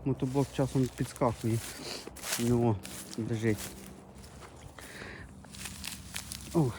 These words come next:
дивіться, яка херня. Ой, е, штука. <laughs> Ну, зараз добре будемо працювати, бо нема коли, казав, чекати, стояти. Треба догорати ще скільки,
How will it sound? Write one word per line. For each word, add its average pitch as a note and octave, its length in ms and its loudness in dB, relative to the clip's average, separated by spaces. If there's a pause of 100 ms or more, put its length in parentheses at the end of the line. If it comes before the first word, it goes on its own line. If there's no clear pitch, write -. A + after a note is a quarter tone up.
(340)
дивіться, A2 400 2
яка A2 220 2
херня. A2 540 2 (240)
Ой, A#2+ 280 2 (640)
е, A#2 160 8
штука. B2 520 4
<laughs> - 40 -2 (2000)
Ну, F3 240 12 (380)
зараз C#3+ 380 12
добре B2+ 360 12 (640)
будемо C3+ 280 12
працювати, D3+ 680 12
бо C3+ 160 6
нема C#3+ 500 10
коли, D3 300 12 (800)
казав, C#3 260 6
чекати, F3 580 6 (680)
стояти. E3+ 640 8 (400)
Треба C#3 160 4
догорати D#3 500 6
ще D3 160 4 (460)
скільки, C#3 480 4